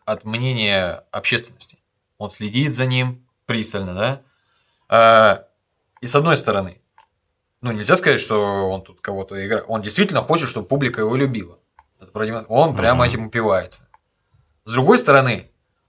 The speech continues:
Speaker 1: и там он искренен, когда творит злодейство всякие, там кому-нибудь башку отвернёт, там, глазами разрежет.
Speaker 2: За дело.
Speaker 1: Ну, э, но это грамотно-то на, на передний план не выставляется, он это скрывает.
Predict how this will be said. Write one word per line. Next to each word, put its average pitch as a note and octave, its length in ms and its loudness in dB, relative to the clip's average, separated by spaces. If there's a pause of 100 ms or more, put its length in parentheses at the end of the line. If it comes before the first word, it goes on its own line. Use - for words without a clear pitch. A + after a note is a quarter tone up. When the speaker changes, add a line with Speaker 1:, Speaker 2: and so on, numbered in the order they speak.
(760)
Speaker 1:
и C3+ 120 2
там G3+ 300 6
он C#3+ 140 0
искренен, A#2 420 -4
когда A2 260 0
творит A#2 320 2
злодейство A#2 460 -2
всякие, G2 300 -16
там F#2 140 -16
кому-нибудь G2 300 -10
башку C3 340 0
отвернёт, B2 580 0
там, F#2+ 220 -10 (380)
глазами A#2+ 400 4
разрежет. A2 380 0
Speaker 2:
За E2+ 120 2
дело. F#2+ 420 -8 (460)
Speaker 1:
Ну, D#3 260 0 (460)
э, G2+ 520 2 (340)
но E3 340 6
это A3 360 2
грамотно-то D3 680 2
на, A#2 260 -2
на A2+ 760 2
передний A#2+ 280 0
план B2 220 0
не G#2+ 60 -4
выставляется, G#2+ 520 0
он A#2+ 140 -2
это C3+ 100 -4
скрывает. B2+ 560 2